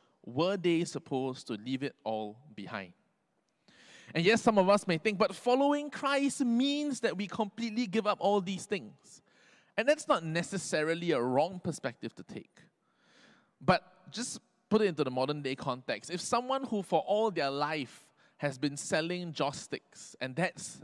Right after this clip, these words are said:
their rice bowl, and for forty years this lady has been doing that, but one day this lady turns to Christ, how would we handle a situation like this?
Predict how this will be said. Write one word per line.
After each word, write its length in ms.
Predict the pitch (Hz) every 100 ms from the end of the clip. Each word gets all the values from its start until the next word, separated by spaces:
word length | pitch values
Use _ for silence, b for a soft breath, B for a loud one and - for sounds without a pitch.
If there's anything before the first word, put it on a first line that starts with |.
| -
their 220 | 127 117
rice 300 | 123 123 -
bowl, 320 | 117 101 - _ _ _ _ _ _ _ _ _ _ b b b
and 120 | 151
for 120 | 180
forty 360 | - 220 214 233
years 380 | 220 202 202
this 200 | 180 190 160
lady 260 | 170 180
has 160 | 165 139
been 180 | 135 127
doing 260 | 131 147
that, 200 | 139 120
but 200 | 127 135
one 260 | 160 202 220
day 200 | 202 202
this 280 | 180 185 -
lady 260 | 170 165
turns 360 | 175 175 147 147
to 80 | 127
Christ, 560 | - 135 101 - - _ _ b b b b b
how 280 | - 190 190
would 240 | 214 196 143
we 200 | 160 156
handle 680 | - 139 131 139 139 139
a 100 | -
situation 920 | 113 - - 139 127 104 - 117 101 95 -
like 220 | 101 - -
this? 460 | 98 - - -